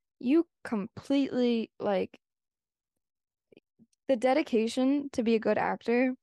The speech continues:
is insane. Like, you, you have to, and it's, and it's a physical, you're using your entire body,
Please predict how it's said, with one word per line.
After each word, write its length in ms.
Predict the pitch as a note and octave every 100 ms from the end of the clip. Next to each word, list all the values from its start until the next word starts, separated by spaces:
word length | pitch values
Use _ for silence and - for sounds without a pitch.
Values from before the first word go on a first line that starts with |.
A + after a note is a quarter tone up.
| _ _ _ _ _ _ _ _ _ -
is 480 | G#3+ F#3+ - - - _ _ _ _ _
insane. 540 | - G#3 G#3 - - - _ _
Like, 240 | A3+ G#3+ A#3
you, 140 | A#3+ - - _
you 300 | - B3+ C#4+
have 200 | C#4 A#3
to, 200 | A#3 G3+ - _ _ _
and 100 | D4
it's, 180 | D#4+ - - B3
and 340 | C4 C4 B3 - -
it's 180 | C4+ D#4
a 60 |
physical, 760 | C4+ C#4+ C4+ C#4 D4 C4 A#3+ - _ _ _ _ _ B3 - -
you're 220 | A3+ C#4+
using 300 | D4 D4 C4
your 80 | B3
entire 440 | A#3 - D4 A#3+
body, 460 | A3 G#3+ G#3+ -